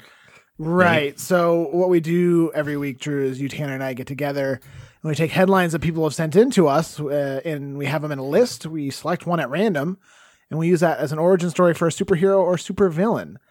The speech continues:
Speaker 1: Um, Tanner, what did we make last week, and what are we making this week?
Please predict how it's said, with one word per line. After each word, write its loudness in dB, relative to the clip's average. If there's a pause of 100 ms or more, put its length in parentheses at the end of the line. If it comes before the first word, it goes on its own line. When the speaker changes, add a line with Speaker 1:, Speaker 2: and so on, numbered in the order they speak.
(420)
Speaker 1:
Um, -8
Tanner, -2 (1700)
what -8
did -2
we 2
make 2
last -2
week, -12 (600)
and -10
what -2
are 0
we 4
making -2
this -8
week? -20